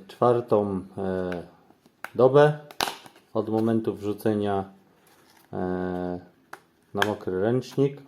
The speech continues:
orzeszków. No i zobaczymy, jak wygląda w tej chwili kiełkowanie. O, widzę, że już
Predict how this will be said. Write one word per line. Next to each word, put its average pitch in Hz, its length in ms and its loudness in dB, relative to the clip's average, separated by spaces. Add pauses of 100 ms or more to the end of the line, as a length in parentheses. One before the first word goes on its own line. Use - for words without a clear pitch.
orzeszków. 113 680 0 (1300)
No 101 60 -6
i 95 60 -4
zobaczymy, 95 720 -4 (280)
jak 98 240 -2
wygląda 95 600 -2 (360)
w - 20 -20
tej 95 160 -2
chwili 90 400 -8 (840)
kiełkowanie. 90 720 -6 (180)
O, 107 540 0
widzę, 98 220 0
że 98 140 -2
już 95 240 -4